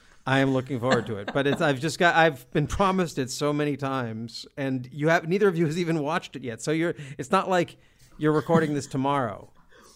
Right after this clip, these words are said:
When he, when he, I'm not gonna, never, I'm not gonna give any hard time. I'm just like, I,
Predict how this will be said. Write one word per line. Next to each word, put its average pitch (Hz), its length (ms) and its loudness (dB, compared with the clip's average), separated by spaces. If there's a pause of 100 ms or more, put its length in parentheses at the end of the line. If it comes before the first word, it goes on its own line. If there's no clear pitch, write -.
(880)
When 196 160 0
he, 220 160 2
when 175 260 -2
he, 202 180 0 (220)
I'm 139 160 -4
not 110 180 -8
gonna, - 160 -18
never, 110 180 -12
I'm 113 140 -10
not 160 140 4
gonna 180 140 2
give 180 180 8
any 185 140 0
hard 165 260 0
time. 143 320 -2 (360)
I'm 135 200 0
just 160 260 0
like, 160 180 0
I, 160 120 0